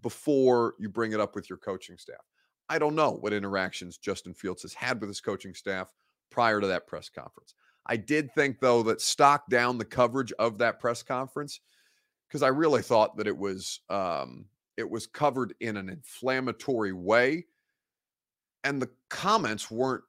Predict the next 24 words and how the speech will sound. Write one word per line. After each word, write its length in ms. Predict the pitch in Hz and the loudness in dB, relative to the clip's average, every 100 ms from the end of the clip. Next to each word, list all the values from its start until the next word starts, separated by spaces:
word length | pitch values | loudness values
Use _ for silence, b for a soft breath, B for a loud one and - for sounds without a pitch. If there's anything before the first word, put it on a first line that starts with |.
| - | -16
that 360 | 95 113 117 - | -2 0 0 -4
inflammatory. 800 | 101 - 123 120 98 - 90 87 | -12 -4 -2 -2 -4 -6 -6 -2
Like, 320 | 92 92 - _ _ _ _ _ _ _ _ _ _ - 50 - | -2 -2 -6 _ _ _ _ _ _ _ _ _ _ -20 -14 -2
a 60 | 143 | 4
lot 240 | 147 196 | 6 6
of, 180 | 151 107 | 4 0
a 80 | 147 | 0
lot 200 | 170 233 | 2 2
of 80 | 220 | 0
dudes 200 | 233 - | -2 -4
feel 220 | 131 214 | 0 2
that 200 | 135 85 | 2 -2
way. 160 | 73 57 | -8 -8
Like, 220 | - 104 - - | -4 -4 -6 -6
they, 300 | 95 160 - 104 | 2 2 0 -6
the 140 | 131 | -6
Titans 440 | - 190 214 151 | -2 0 0 0
offense, 480 | 120 180 - - - 113 | 2 2 -2 -8 -10 -6
Ryan 200 | 185 190 | -4 -2
Tannehill 400 | 156 131 123 110 | -2 0 0 0
is 80 | |
a 40 | 98 | -2
veteran 400 | 107 107 110 98 | -2 -2 -6 -8
quarterback. 580 | 110 101 87 53 50 | -4 -4 -4 -10 -10